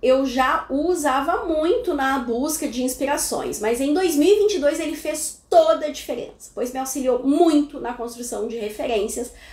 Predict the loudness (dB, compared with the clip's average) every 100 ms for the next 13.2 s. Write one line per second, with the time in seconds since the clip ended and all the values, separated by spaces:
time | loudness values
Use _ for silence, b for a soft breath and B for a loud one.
0 | B 0 2 2 2 2 6 6 6 2
1 | B B B -2 0 0 -2 -2 -2 -2
2 | -2 -4 -2 -2 -2 -4 -4 -2 -4 -6
3 | -6 -6 -4 -6 -6 -8 -8 -10 -6 -4
4 | -2 -4 -4 -6 -4 -6 -6 4 6 8
5 | 6 4 0 -4 -8 -8 -6 -6 -8 -12
6 | -20 b b -8 0 2 2 -2 -2 -2
7 | -2 -4 -6 -4 -4 -4 -4 -2 -2 0
8 | 2 4 4 2 4 4 4 2 -4 -4
9 | -8 -10 -6 0 4 4 2 -2 -6 0
10 | 4 4 4 -8 _ _ _ _ -6 -4
11 | -4 -4 -6 -8 -16 B B B B -2
12 | 2 4 4 2 0 0 0 0 2 0
13 | -4